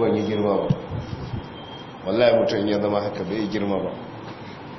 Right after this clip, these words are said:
Saboda haka da Allah masu riƙe da mukamai na siyasa ko kuma dai na aikin gwamnati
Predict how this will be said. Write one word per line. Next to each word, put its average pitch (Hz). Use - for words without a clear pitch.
Saboda 113
haka 110
da 120
Allah 104
masu 98
riƙe 110
da 107
mukamai 98
na 104
siyasa 107
ko 107
kuma 110
dai 107
na 107
aikin 101
gwamnati 101